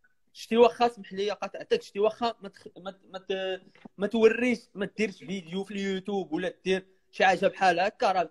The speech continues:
راه من الهضره، راه باش تقول لبنان ما صاحبي، راه خص كونترولي البسيكولوجي ديالك، وخص تريسكي قدا وقدا، راه صافي، راه قلتي ليه كلشي.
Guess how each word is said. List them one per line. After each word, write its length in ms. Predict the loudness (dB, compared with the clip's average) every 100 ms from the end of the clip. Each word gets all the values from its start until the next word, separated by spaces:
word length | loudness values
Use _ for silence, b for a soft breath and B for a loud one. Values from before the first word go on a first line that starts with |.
| -4
راه 180 | 0 2
من 100 | 2
الهضره، 520 | 0 0 0 0 2
راه 140 | 2
باش 120 | 0 -2
تقول 320 | -8 -8 -6
لبنان 320 | -8 -8 -8
ما 80 | -8
صاحبي، 420 | -10 -8 -8 -8 _ _ -8
راه 80 | -8
خص 180 | -8 -6
كونترولي 460 | -4 0 0 0
البسيكولوجي 760 | -2 -8 -10 -4 -4 -2 -4 -6
ديالك، 260 | -6 -6 -8
وخص 180 | -14
تريسكي 380 | -10 -8 -8 -12
قدا 300 | -12 -4 0
وقدا، 440 | 0 0 0 2 2
راه 80 |
صافي، 320 | 2 -2 -2 -4
راه 80 |
قلتي 300 | -6 -8 -10
ليه 120 | -6 -6
كلشي. 460 | -6 -8 -10 -18